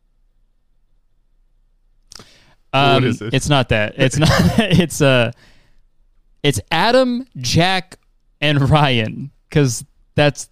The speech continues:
Speaker 2: their names.
Speaker 1: That's their first names.
Speaker 2: <laughs> Yeah. Like,
Speaker 1: Uh.
Speaker 2: that's what you do when you're, like, a kid and
Speaker 1: Dude.
Speaker 2: you're with your two friends. You're like, "What? What's the, <laughs> are gonna be our band name?" <laughs>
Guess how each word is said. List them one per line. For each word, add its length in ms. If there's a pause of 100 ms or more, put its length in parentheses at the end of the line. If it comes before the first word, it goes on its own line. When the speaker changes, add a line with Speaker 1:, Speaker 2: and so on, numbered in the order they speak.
Speaker 2:
their 180
names. 440
Speaker 1:
That's 160
their 100
first 180
names. 400 (320)
Speaker 2:
<laughs> 340
Yeah. 500 (1500)
Like, 340
Speaker 1:
Uh. 60
Speaker 2:
that's 260
what 120
you 140
do 240
when 120
you're, 100
like, 300
a 100
kid 500
and 80
Speaker 1:
Dude. 200
Speaker 2:
you're 100
with 180
your 100
two 260
friends. 380
You're 100
like, 160
"What? 300
What's 220
the, 180
<laughs> 0
are 140
gonna 160
be 140
our 80
band 420
name?" 240 (1040)
<laughs> 880